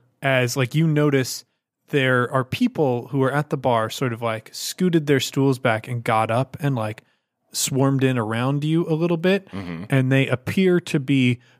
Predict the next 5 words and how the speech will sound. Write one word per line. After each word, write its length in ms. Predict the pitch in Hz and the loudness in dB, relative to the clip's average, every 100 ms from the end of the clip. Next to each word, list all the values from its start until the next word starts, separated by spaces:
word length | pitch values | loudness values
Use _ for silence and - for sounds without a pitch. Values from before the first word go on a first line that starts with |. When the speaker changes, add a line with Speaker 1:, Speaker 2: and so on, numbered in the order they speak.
| - | -10
Speaker 1:
Gamorreans. 1080 | 135 147 135 127 120 110 113 123 127 - - _ | -2 0 0 0 0 -2 -8 -14 -12 -12 -14 _
Um, 540 | 123 117 113 107 104 73 | 0 2 2 0 -2 -6
Speaker 2:
Hmm. 40 | - _ - | -14 _ -2
Speaker 1:
as 580 | 160 151 143 139 - - _ | 2 2 2 0 -4 -14 _
Jubna, 520 | - 202 202 214 196 | -4 -2 0 0 0